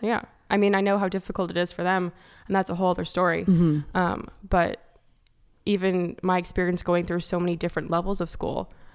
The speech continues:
Speaker 1: and seeing all the different professors I've encountered in my life and seeing what works and what doesn't, like, I know I wanna do that at some point.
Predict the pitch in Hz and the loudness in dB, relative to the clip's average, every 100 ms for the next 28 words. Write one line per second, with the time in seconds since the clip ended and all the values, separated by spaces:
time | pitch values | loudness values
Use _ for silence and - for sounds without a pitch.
0 | - - - 185 180 175 180 - 180 180 | -20 -14 -2 -2 2 0 0 0 2 2
1 | 180 180 - 180 175 180 165 165 175 170 | 0 -4 -4 -4 -2 0 -2 -2 0 0
2 | 165 165 69 - 175 - 180 - 175 175 | 0 0 0 -2 -4 -4 -4 0 0 0
3 | 170 175 170 180 165 160 160 - 165 - | 0 0 0 -2 -2 0 -2 -2 -4 -2
4 | 175 165 165 165 160 160 160 - 165 170 | -2 2 2 2 0 -2 -4 -2 0 2
5 | 180 175 - 196 190 208 208 214 | 2 0 0 0 0 2 2 0